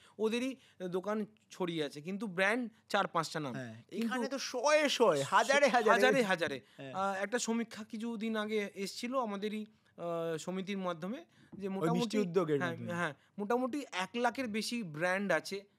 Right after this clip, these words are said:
Speaker 2: এক লাখ?
Speaker 1: এক লাখের বেশি ব্র্যান্ড আছে ওয়েস্ট বেঙ্গলে।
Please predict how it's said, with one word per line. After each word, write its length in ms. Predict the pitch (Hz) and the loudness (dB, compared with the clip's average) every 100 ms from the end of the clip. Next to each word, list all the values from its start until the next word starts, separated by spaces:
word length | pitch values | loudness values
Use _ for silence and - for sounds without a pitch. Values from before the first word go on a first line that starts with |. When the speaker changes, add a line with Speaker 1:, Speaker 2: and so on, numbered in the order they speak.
| _ | _
Speaker 2:
এক 280 | - 208 214 190 | -2 -2 -2 -2
লাখ? 360 | 185 233 220 | 2 4 4
Speaker 1:
এক 140 | 185 190 | 2 0
লাখের 320 | 208 202 226 | -2 -2 -4
বেশি 200 | 202 202 | -6 -6
ব্র্যান্ড 280 | 185 175 185 | -2 0 0
আছে 120 | 180 | -4
ওয়েস্ট 200 | 165 139 | -4 -6
বেঙ্গলে। 260 | 135 120 | -8 -10